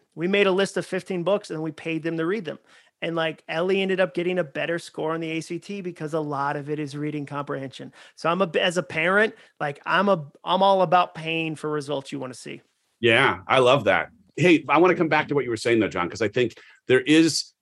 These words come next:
Speaker 2: this super bold claim in the book that a single new soundtrack believed when you're fourteen or eighteen can change the entire arc of your life.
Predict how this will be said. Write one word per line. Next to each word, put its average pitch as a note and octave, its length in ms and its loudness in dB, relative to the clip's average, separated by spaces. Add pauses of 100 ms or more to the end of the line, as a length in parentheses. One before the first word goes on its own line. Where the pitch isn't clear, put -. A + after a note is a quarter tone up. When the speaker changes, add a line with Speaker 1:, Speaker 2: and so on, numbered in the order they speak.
(140)
Speaker 2:
this A#2+ 200 2
super F3+ 460 2
bold B2+ 320 4
claim C3 400 2
in B2 200 2
the G2+ 60 2
book G2+ 280 2
that A2+ 100 4
a G#2 60 2
single B2 340 0
new A2+ 260 4 (200)
soundtrack A2+ 720 0
believed A2 380 0
when A2+ 100 4
you're G#2 100 4
fourteen A#2 600 0
or F2+ 220 -6
eighteen A2+ 420 0
can F#2+ 180 -2
change G#2 340 0
the G#2+ 100 2
entire G2 500 0
arc F#2 200 0
of F2 120 -6
your E2 140 -4
life. E2+ 520 -2